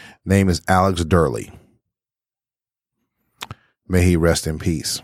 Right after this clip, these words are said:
In my hometown, during that time period in eighty-two,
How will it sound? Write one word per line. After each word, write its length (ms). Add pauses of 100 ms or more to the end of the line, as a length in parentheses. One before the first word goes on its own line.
(1400)
In 160
my 180
hometown, 800 (1040)
during 240
that 160
time 280
period 340
in 60
eighty-two, 640